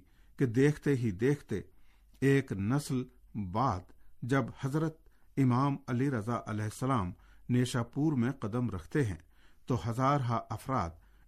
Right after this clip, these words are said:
امام کی آواز سننے اور فرمان کو کاغذ پر محفوظ کرنے کے سراپا مشتاق تھے۔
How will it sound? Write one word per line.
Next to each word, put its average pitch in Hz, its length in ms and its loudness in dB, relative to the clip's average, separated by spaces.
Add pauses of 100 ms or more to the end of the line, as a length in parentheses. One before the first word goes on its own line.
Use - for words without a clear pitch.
(120)
امام 131 380 2
کی 120 200 0 (120)
آواز 101 360 -2 (120)
سننے 120 280 -2 (400)
اور 123 120 -2
فرمان 120 500 0
کو 127 160 -4
کاغذ 107 520 -4
پر 117 180 -4 (400)
محفوظ 117 540 0
کرنے 127 340 0
کے 110 200 -2 (580)
سراپا 120 640 -2 (260)
مشتاق 139 560 0
تھے۔ 101 140 -8